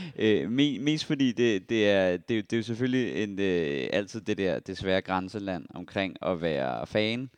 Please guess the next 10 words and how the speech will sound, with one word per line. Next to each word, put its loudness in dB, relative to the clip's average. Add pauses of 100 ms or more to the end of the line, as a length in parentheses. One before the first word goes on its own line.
(340)
og 0
spiller. -2 (400)
Fordi -4
der -2
er 4
jo, -4 (120)
der 0
er 0
nogle -6
helt -6